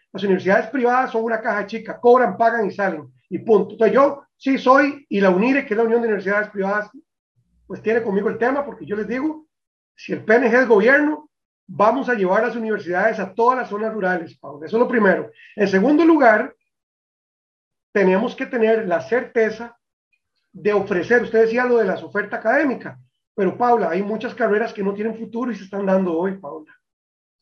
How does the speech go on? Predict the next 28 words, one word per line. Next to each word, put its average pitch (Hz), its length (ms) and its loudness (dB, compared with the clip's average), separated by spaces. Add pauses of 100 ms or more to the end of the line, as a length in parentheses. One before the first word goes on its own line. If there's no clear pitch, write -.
(120)
Y 190 340 2
hay 175 160 4
que 226 120 0
tomar 214 280 4
una 233 120 6
decisión 214 320 2
en 233 60 -2
Costa 208 220 -6
Rica, 202 400 -4 (520)
estimados 190 420 0
estudiantes 180 460 -2
de 170 80 -8
economía, 170 600 2 (400)
y - 60 -10
espero 185 260 0
compartan 202 480 2
conmigo, 208 540 0
hay, 214 420 0
hay 190 140 -4
carreras 226 340 2
que 208 120 -2
no 202 160 0
son 269 180 -4
de 269 80 -6
futuro 185 400 -8
ya, 147 240 -14 (640)
y 202 120 2
ocupamos 202 600 4